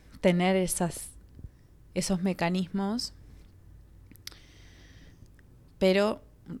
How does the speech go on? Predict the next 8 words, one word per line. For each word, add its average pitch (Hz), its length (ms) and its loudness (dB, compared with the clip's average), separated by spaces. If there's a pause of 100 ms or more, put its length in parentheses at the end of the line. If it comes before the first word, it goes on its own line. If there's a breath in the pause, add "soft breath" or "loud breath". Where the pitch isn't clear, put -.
(100)
reconocer 190 1040 0
sus 190 260 -2
limitaciones 190 1120 -2 (1800 soft breath)
es 202 140 -2
necesario 196 1000 0 (360)
porque 190 640 0 (2000)
esas 220 320 2
limitaciones, 185 920 -2